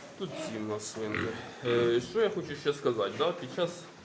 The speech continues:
м, як би мовити, ну от дивіться, да? От я вичищаю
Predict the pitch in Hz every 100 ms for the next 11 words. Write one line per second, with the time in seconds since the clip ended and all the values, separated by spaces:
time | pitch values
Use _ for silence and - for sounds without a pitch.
0 | - - - - - - - - - -
1 | - - - 123 120 120 120 120 - 123
2 | 123 120 120 117 113 - - - 156 139
3 | 120 139 135 113 - 110 151 160 - -
4 | - - - 110 165 131 131 135 - 202
5 | 151